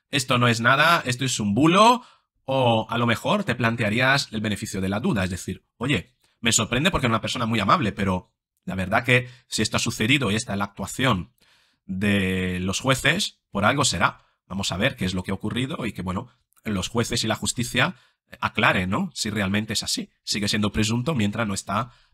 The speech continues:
eh, no haya una sentencia en firme, ¿no?". Bueno, esto sería la actitud de cualquiera ante una persona de la que sorprende que haya sido captada en actitudes o comportamientos delictivos, ¿verdad? Pero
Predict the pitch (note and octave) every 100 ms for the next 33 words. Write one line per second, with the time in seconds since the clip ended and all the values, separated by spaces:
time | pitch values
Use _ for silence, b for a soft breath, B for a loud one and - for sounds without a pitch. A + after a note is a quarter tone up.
0 | - - G2+ F#2+ F2+ G2+ A2+ A#2 G2+ F#2
1 | F#2 F#2 F2+ - F#3+ F2 F2 A#3 - _
2 | _ _ _ _ _ _ _ - F3 G#3
3 | b _ C3 - D#3 F3 F3 F3 - A#2+
4 | B2 - - E3 B2+ B2 - C#3 C3+ F#3
5 | F#3 F#3+ C3 C3 C3+ D3 D3 C#3 - G3
6 | E3 G3 - b b b - G3+ G#3 D#3+
7 | - G3 G3 A3 G3 C#3+ E3+ G3+ B -
8 | C#3 F3+ - A#2+ G#2+ D#3+ D3 A2+ G#2 G2+
9 | _ _ _ _ F3 - _ E3 D#3 B2+
10 | D3+ - _ D3+ C#3 B2+ - B2 D#3 D3+
11 | C3+ - B2+ A#2+ A#2+ G#2+ G#2+ - - F2+
12 | F2 - D3+ - - - F2 E2+ D#3+ -
13 | _ _ _ _ F#3 F3 B2